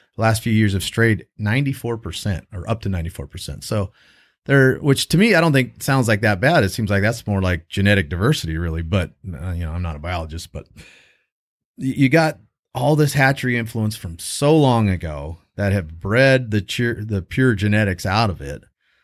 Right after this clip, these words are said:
So what are we trying to accomplish? A-, and they, they've done all this stuff by, you know, trying to get things back to wild, and you just can't do it. So we're curtailing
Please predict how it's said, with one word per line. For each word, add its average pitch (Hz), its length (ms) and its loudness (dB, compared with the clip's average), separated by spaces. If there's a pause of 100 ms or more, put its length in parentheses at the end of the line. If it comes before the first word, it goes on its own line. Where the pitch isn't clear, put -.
(120)
So 104 760 2
what 139 260 -2
are 175 100 -2
we 147 200 0
trying 127 480 2
to 85 140 -10
accomplish? 101 840 -6 (460)
A-, 95 180 -4
and 117 260 -4
they, 113 140 2
they've 107 400 -2 (600)
done 131 180 4
all 143 140 4
this 151 140 2
stuff 139 340 0
by, 104 220 -4
you 98 140 -2 (800)
know, 127 60 -6
trying 151 260 0
to 117 120 4
get 117 240 0 (340)
things 156 240 2
back 139 280 -2
to 139 80 2
wild, 123 440 4
and 113 180 0
you 135 120 0
just 151 160 -2
can't 120 240 0
do 143 140 0
it. 110 100 -2
So 131 240 -2
we're 117 120 -4
curtailing 120 840 0